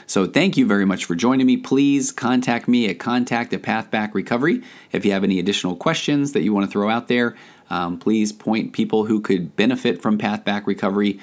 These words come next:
toward that site, path back recovery dot com. If you know of anybody who is struggling with compulsive sexual behavior, um, pornography addiction, uh, there is hope, path back recovery dot com. And I look forward to talking with you next time. Um, I will have guests. We will have more, we'll answer more questions, throw out more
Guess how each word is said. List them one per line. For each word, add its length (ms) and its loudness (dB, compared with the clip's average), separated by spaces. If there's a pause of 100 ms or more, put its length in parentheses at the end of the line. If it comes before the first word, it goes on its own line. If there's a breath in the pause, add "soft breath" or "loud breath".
(180 loud breath)
toward 300 0
that 200 0
site, 380 -4
path 240 -2
back 180 -2
recovery 360 -2
dot 180 -4
com. 380 -2 (280 loud breath)
If 220 -4
you 80 4
know 160 4
of 80 -2
anybody 280 0
who 100 0
is 60 -4
struggling 280 -2
with 100 -6
compulsive 440 -2
sexual 320 -2
behavior, 560 -2 (300 loud breath)
um, 280 -4
pornography 500 -2
addiction, 520 -4 (100)
uh, 240 -8
there 220 -4
is 360 2
hope, 440 -2
path 260 -4
back 220 -6
recovery 340 -4
dot 180 -8
com. 280 -6 (420 loud breath)
And 300 0
I 60 0
look 180 0
forward 300 2
to 80 -6
talking 260 0
with 140 2
you 60 4
next 200 0
time. 320 0 (340 loud breath)
Um, 320 -2
I 120 -2
will 140 0
have 260 -2
guests. 580 0
We 140 4
will 80 2
have 220 -2
more, 120 -2
we'll 180 2
answer 220 0
more 180 4
questions, 500 0
throw 200 0
out 80 -2
more 380 0